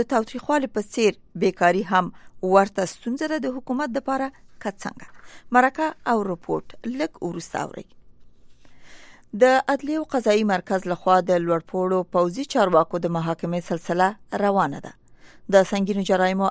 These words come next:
او اداري فساد سره د مبارزې په موخه دا ځل په یوې علني غونډه کې ابتدایي محکمې د پلچرخي د محبس پخوانی رئیس او څلور تنه همکاران هر یو په درې درې کاله بند محکوم کړل.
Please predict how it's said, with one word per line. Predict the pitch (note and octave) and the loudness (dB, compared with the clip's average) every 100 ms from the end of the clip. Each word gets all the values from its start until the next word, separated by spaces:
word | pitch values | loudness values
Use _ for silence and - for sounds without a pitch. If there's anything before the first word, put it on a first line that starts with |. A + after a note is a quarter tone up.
| F#3 | 2
او | F3+ | 2
اداري | F3+ F3+ F#3 | 2 0 -2
فساد | F#3+ F#3+ F3+ | -4 -4 -2
سره | F#3 F3+ | -4 -2
د | F3+ | -2
مبارزې | E3+ F3 E3+ F3+ F3+ | 0 0 0 -2 -4
په | F3 | -4
موخه | G#3 - B3+ - - - - A#3+ | -4 0 -2 -2 -18 -18 2 6
دا | C4 | 6
ځل | C4 B3+ B3+ | 4 -2 0
په | A3 | 2
یوې | G3+ G#3 - | 4 4 2
علني | F3+ G3 A#3+ - | 2 0 -4 -2
غونډه | C4 D#4 A3+ | 0 0 0
کې | - F#3 | -2 -2
ابتدایي | - F3 F3 E3+ | 2 2 2 -2
محکمې | - F3 A3 | -4 -4 -2
د | A#3 A#3+ | -2 -4
پلچرخي | A3 A3+ G#3+ G#3+ | -2 -6 -4 -6
د | G#3 | -2
محبس | G3+ G3 G#3 - | -2 0 0 -2
پخوانی | F#3+ - F3 F3 E3+ | -6 -2 -2 -2 0
رئیس | E3+ A3 D#4 - - - - - - - - - - - - - - - - A3+ | 0 0 -6 -14 -20 -20 -20 -20 -20 -20 -20 -20 -20 -20 -20 -20 -20 -14 2 4
او | A3 A#3+ | 4 2
څلور | B3+ D#4 C4+ | 0 -2 0
تنه | A#3 A#3 | 0 0
همکاران | F#3 F#3 F#3 G3+ G3 F#3+ | 0 4 4 4 2 0
هر | A#3 G3 | 2 2
یو | E3 | 0
په | E3+ E3 | -2 -4
درې | F3 E3 | -4 -4
درې | E3+ E3+ | -4 0
کاله | E3 D#3 F3+ | 0 2 2
بند | B3 - G#3 | 0 -6 -6
محکوم | G#3+ - F#3 - | -4 -6 -10 -10
کړل. | E3+ | -12